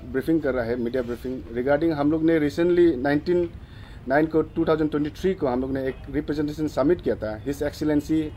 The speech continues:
and हमारा Honorable चीफ Minister को regarding five points में। तो point wise में आप, आपका नहीं जाते हुए हम सीधा हम लोग का demand को हम place में रखता है।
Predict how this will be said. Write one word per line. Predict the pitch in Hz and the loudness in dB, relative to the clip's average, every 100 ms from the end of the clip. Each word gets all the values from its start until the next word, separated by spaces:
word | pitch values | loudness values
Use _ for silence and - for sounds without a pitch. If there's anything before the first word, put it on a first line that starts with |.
| - 131 | -6 -4
and | 131 | -2
हमारा | 123 135 139 | -2 0 2
Honorable | 123 131 147 147 | 2 2 2 0
चीफ | - 151 131 | -2 -4 -2
Minister | 131 123 123 | -2 -2 -4
को | 113 139 - - - - - - 127 | -4 -8 -10 -16 -16 -16 -16 -6 2
regarding | 147 151 151 | 4 4 4
five | 160 165 | 4 4
points | 143 131 - | 2 0 0
में। | 113 104 101 - | -6 -8 -12 -2
तो | 143 151 | 0 2
point | 143 185 185 | 4 2 4
wise | 180 180 | 2 2
में | 180 170 | 0 0
आप, | 143 - - 147 | -2 -6 -8 -6
आपका | - 156 | 0 4
नहीं | 160 170 | 6 6
जाते | 151 139 | 4 4
हुए | 151 127 127 127 - | 4 4 0 -2 -2
हम | 139 | -2
सीधा | 147 160 | 0 0
हम | 151 147 | 4 4
लोग | 160 | 4
का | 147 | 4
demand | 139 156 170 | 4 6 6
को | 170 160 | 4 0
हम | 139 | 0
place | 139 143 143 | -2 0 2
में | 147 135 | 2 0
रखता | 123 - | -2 -2
है। | 131 | -2